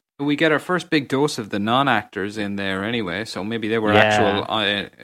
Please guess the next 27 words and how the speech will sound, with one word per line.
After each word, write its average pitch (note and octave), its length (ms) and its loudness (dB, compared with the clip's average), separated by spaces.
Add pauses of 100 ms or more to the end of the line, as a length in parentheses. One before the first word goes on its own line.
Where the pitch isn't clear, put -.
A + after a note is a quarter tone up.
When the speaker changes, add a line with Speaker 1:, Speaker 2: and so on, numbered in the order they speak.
(120)
Speaker 1:
they G#2 80 -4
were G2+ 140 -2
actual G#2 320 -2
employees. G2+ 680 -4 (240)
Speaker 2:
I B2 160 -2
particularly C#3 920 0
enjoyed A2+ 440 0
the A#2 100 -4
lady A#2 440 0
with A2 220 -2
all A2+ 120 0
the A#2 80 -2
Morrissey A2+ 560 0
tattoos A#2+ 680 -2 (140)
<laughs> - 0 - (500)
explaining, C3 760 0 (840)
explaining C3+ 600 0
why B2 180 2
Mor-, B2+ 280 0
Morrissey's A#2+ 540 -2
lyrics A2+ 460 0
are G#2+ 60 -4
so G#2+ 180 -4
powerful, G#2+ 640 -6 (200)
Speaker 1:
Yeah. - 140 -20 (100)
Speaker 2:
which, A2 320 -4
uh, G2 320 -2